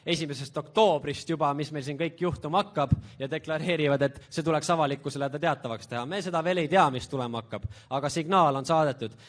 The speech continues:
Inimesed, hoolitsegem enda immuunsüsteemide eest. Käigem maapinna peal, ujugem merevees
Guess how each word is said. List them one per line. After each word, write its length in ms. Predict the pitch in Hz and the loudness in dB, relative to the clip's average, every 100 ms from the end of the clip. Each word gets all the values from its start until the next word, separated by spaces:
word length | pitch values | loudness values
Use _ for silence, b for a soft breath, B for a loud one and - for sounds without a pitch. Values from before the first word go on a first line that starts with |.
| - | -8
Inimesed, 320 | 160 156 135 131 | -4 -2 -4 0
hoolitsegem 640 | 185 190 170 - 147 143 147 | 4 4 2 -4 -4 -4 -4
enda 160 | 143 | -2
immuunsüsteemide 800 | 151 180 160 139 185 175 156 143 | -2 0 -2 -2 0 0 2 0
eest. 240 | 131 - - B B B B B _ | -2 -6 -18 B B B B B _
Käigem 320 | 190 196 170 | 4 4 4
maapinna 520 | 175 202 180 170 160 156 | 4 6 4 2 2 4
peal, 220 | 156 143 | 4 4
ujugem 400 | 156 190 165 156 | 4 4 4 2
merevees 600 | 170 175 170 180 156 143 | 2 4 4 4 2 0